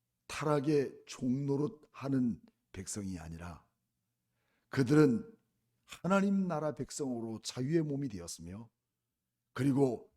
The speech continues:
광야에 나와서 놀라운 사건을 모세의 오경과 그 기록에 남겨두고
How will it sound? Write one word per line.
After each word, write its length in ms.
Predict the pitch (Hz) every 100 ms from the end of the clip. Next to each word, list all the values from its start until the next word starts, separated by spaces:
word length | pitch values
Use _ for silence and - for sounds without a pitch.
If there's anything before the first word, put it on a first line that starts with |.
| _ _
광야에 480 | - 113 120 117 110
나와서 640 | 98 101 98 - 90 76 _ _ _ _ _ _ -
놀라운 540 | 120 131 160 165 165
사건을 880 | - - - 135 - 113 117 85 - _ _ _ _ _ _ _
모세의 580 | - 120 117 131 120 110 -
오경과 840 | 113 113 120 110 110 104 104 92 _ _ _ _ _ _ _
그 440 | - 135 143 147 147
기록에 680 | - 127 120 123 143 123 - _ _
남겨두고 840 | 87 95 92 113 113 107 127 110